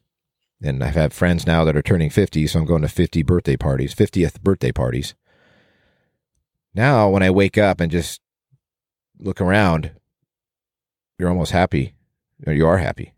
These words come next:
Like, "I'm happy I woke up today." That's, that's a win. That's a positive, right? We've all been on those stories and all been on those calls where the person who's similar or close to your age didn't wake up.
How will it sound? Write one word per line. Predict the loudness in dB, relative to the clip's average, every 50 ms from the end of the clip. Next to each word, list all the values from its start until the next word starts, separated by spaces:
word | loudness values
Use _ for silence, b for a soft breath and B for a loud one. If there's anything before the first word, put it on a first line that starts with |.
| _ _ -8
Like, | -6 -6 -6 -4
"I'm | -4 -2
happy | 0 0 0 0 0 2
I | 2
woke | 2 0 0 0
up | -2 -4 -4
today." | -4 -8 -8 -10 -14 _ _ _ _ _ _ _ _ _ _ _ _ _ _ _ _ -8
That's, | -6 -6 -6 -8 -10 -14 -16 _ _ _ _ _ _
that's | -8 -6 -2 0
a | 0
win. | 2 2 2 0 0 -2 -4 -8 _ _ _ _ _ _ _ _ _ _ _ _ _ _ _ _ _ _ -12
That's | -10 -10 -6
a | -2
positive, | 0 2 2 2 2 2 0 0 0 -2 -6 -12 _ _ _ _ _ _ _ _ _ _ _ _ _ _
right? | -4 0 0 2
We've | 2 2 2
all | 2 4 4 2 2
been | 2 2 2
on | 2 2 2
those | 2 0 0 -2
stories | -4 -2 0 0 2 2 2 0 0 -2 -4 -6
and | -6 -6 -6
all | -4 -2 -2 -2 -2
been | 0 -2 0
on | 0 0 -2
those | -2 -4 -4
calls | -2 0 2 2 2 2 0 -2 -4 -4
where | -4 -2 -2 -2 -2 -4 -6 -10 _ _ _ _ _ _ _ _ _ _ _ _ _ _ _ _ _ _ _ _ _ _ _ -12
the | -6
person | -2 0 0 0 2 0 0
who's | 0 0 0
similar | 0 -2 0 0 0 0 2 0 0 0 0
or | -2
close | -4 -2 -2 -2 -2 -2
to | -4 -2
your | -2 0 2
age | 2 2 0 0 -4 -4
didn't | -6 -6 -4 -4
wake | -4 -4 -4 -2 -2
up. | -4 -4 -6